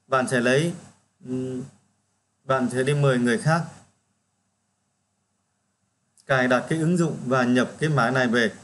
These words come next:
thì bạn sẽ có được rất nhiều tiền. Đây, bạn sẽ nhận ngay được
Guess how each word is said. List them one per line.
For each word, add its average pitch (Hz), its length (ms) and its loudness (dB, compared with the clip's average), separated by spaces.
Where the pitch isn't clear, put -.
thì 123 140 0
bạn 113 280 0
sẽ 110 160 -2
có 139 200 0
được 143 160 0
rất 147 140 -2
nhiều 143 200 0
tiền. 113 220 0
Đây, 127 220 0
bạn 131 220 0
sẽ 135 120 0
nhận 139 260 2
ngay 139 160 4
được 131 180 2